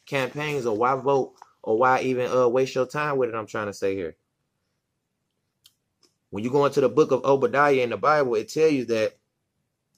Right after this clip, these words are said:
um, they would exalt thyself as the eagle. Read Obadiah chapter, uh, one through, uh, four. And it tell you that they would exalt thyself as the eagle. You understand? And thence when they set they, uh,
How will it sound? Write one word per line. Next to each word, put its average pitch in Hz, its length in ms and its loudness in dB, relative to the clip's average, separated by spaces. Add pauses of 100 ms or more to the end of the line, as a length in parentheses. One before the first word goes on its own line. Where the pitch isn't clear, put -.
(580)
um, 107 640 0 (1200)
they 131 120 6
would 135 160 6
exalt 123 400 4
thyself 135 440 2
as 123 180 0
the 117 180 -4
eagle. 120 380 -4 (400)
Read 147 320 2
Obadiah 147 560 2
chapter, 113 420 -4
uh, 117 220 -2
one 131 300 -2
through, 120 260 -6
uh, 113 200 0
four. 123 420 -2 (400)
And 113 120 -6
it 110 120 -4
tell 147 120 0
you 147 80 4
that 127 100 2
they 127 100 4
would 120 120 2
exalt 110 320 0
thyself 117 400 -2
as 107 180 -2
the - 180 -8
eagle. 113 300 -8 (420)
You 117 140 -4
understand? 120 640 -2
And 95 220 -8
thence 139 240 -2
when 127 160 -2
they 123 100 2
set 127 300 -2
they, 117 200 0
uh, 110 460 0